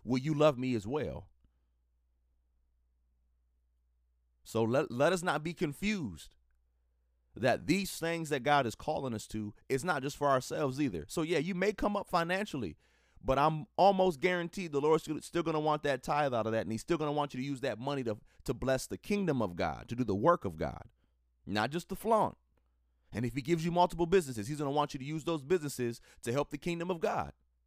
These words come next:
in whatever shape or form that you may do those things. And if, if he blesses your body and, and heals your sicknesses and he mends relationships and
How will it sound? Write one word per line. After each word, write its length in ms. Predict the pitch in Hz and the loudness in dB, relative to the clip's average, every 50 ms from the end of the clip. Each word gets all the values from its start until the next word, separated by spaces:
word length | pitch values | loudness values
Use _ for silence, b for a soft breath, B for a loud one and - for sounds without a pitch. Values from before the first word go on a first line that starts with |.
| _ _ _ _ _ - | _ _ _ _ _ -4
in 80 | 120 123 | 0 2
whatever 300 | 131 147 165 175 175 175 | 4 6 6 6 4 2
shape 240 | 175 - 180 180 - | -2 -2 -6 -6 -6
or 80 | 147 - | -10 -10
form 320 | - - 170 175 165 160 | -4 0 2 2 2 2
that 180 | 151 147 - - | 0 -2 -4 -4
you 60 | 165 | -2
may 180 | 170 175 175 | 0 0 0
do 200 | 160 160 202 208 | 0 -2 -2 0
those 240 | 160 151 135 123 - | 4 4 4 2 0
things. 400 | - 107 87 76 71 69 - - _ b b b | -4 -8 -8 -8 -10 -12 -16 -18 _ b b b
And 140 | - 113 123 | -6 -4 -2
if, 140 | 123 123 - B B B B | -2 -4 -4 B B B B
if 160 | 87 120 - | -4 -4 -4
he 80 | 170 165 | -4 -6
blesses 460 | 127 143 160 170 170 - 160 151 135 | -2 0 0 0 0 -2 -6 -4 -4
your 80 | 151 | -2
body 420 | 139 131 160 156 143 139 135 120 110 | 2 2 2 4 2 2 0 0 0
and, 140 | 107 101 - | -2 -4 -4
and 200 | - 107 104 117 | -4 -4 -4 -2
heals 280 | 147 165 170 160 143 | 0 0 0 0 -2
your 80 | 131 135 | -4 -8
sicknesses 560 | - - 175 170 - 139 131 - 120 113 107 | -8 -6 -8 -6 -6 -6 -6 -4 -4 -4 -4
and 100 | 104 92 - b b b | -6 -10 -10 b b b
he 100 | b - - | b -12 -8
mends 380 | 98 120 147 175 180 175 156 | -4 -2 0 0 0 -2 -2
relationships 760 | 139 139 139 151 160 165 165 - 131 123 - 127 120 110 - - | -2 -2 -2 0 0 -2 -2 -4 -8 -8 -6 -6 -6 -6 -6 -8
and 120 | 107 | -10